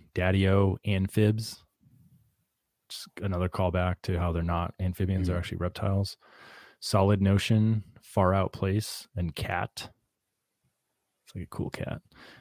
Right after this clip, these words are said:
Speaker 1: And then Dask, I've got dig that scene, dig this, solid chick, let's do it, which is a non-sexual turtleism.
Speaker 2: <laughs>
Speaker 1: Uh, he also says cat, tough tamale, can head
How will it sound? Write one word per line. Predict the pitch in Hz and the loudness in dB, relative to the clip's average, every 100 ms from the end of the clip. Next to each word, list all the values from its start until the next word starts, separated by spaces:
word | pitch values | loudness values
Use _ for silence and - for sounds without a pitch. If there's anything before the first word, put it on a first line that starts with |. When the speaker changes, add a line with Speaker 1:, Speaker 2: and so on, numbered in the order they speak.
| _ | _
Speaker 1:
And | 98 | 0
then | 95 | 4
Dask, | 98 98 95 - | 4 4 2 -2
I've | 101 | -4
got | 92 90 85 90 | 0 0 -2 -2
dig | 104 98 | 0 2
that | 95 - | 0 0
scene, | - 104 104 101 85 | 0 2 2 0 2
dig | 95 90 | 0 0
this, | 90 98 101 - - _ _ - _ _ | 0 0 0 -8 -16 _ _ -20 _ _
solid | - - 95 95 90 | -10 0 2 2 0
chick, | - 101 90 - - - - | -2 -2 -4 -10 -20 -16 -10
let's | 95 - | -10 -4
do | 101 95 | 2 2
it, | 76 _ - - _ - | 2 _ -20 -20 _ -8
which | 92 90 | -6 -4
is | 87 | -2
a | 87 | 0
non-sexual | 87 87 85 95 90 - 87 87 90 - | 0 0 0 -2 -4 -4 -2 -2 -6 -4
turtleism. | 101 101 107 104 101 | -2 0 0 0 0
Speaker 2:
<laughs> | - - - - - - - 160 - | -6 -8 -16 -8 -4 -2 2 2 4
Speaker 1:
Uh, | 92 90 123 | 4 4 4
he | 120 | 8
also | 107 104 110 | 8 6 2
says | 117 104 | 2 0
cat, | - 110 110 113 _ - _ _ - - | 2 4 6 4 _ -20 _ _ -20 -6
tough | - 104 | 0 2
tamale, | - 98 98 104 | 4 4 6 4
can | 101 101 101 | 2 2 2
head | 95 101 101 98 | 4 4 2 0